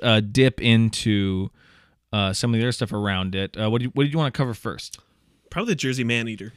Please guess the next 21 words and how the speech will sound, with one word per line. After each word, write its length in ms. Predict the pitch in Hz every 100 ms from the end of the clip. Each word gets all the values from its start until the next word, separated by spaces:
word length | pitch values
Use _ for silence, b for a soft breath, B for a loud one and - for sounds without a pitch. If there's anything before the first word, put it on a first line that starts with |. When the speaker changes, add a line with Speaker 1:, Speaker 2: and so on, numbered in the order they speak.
| b b -
Speaker 1:
Okay, 240 | 151 160 110
Speaker 2:
I 40 |
think 180 | - 139
that's 140 | 131
Speaker 1:
so 140 | 131 120
Speaker 2:
huge. 380 | 117 101 - - 139
Speaker 1:
and 140 | 143
this 160 | 190 294
is 140 | 233
a 80 | 190
story 280 | - 180 165
that's 120 | 143
actually 220 | 151 139
covered 380 | - 160 143 135
in 240 | 156 160 147
the 60 |
movie. 580 | 139 127 110 87 87 - - _ -
Um, 540 | 101 98 95 92 90 -
Speaker 2:
Yep, 200 | 135 107
gets 120 | 240
Speaker 1:
real, 120 | 359